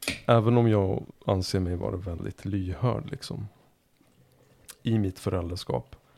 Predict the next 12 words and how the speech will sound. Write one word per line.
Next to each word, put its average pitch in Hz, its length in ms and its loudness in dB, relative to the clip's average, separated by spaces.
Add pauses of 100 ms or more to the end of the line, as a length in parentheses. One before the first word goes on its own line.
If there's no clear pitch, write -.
(960)
så 95 640 0 (800)
är 120 220 8
jag 104 80 8
ju 101 120 6
bara 95 240 2
människa. 107 420 0 (800)
Ehm, 90 480 -8 (120)
så, - 200 -10
så - 160 -6
jag 98 140 -2
kommer 107 300 4
ju, 98 160 0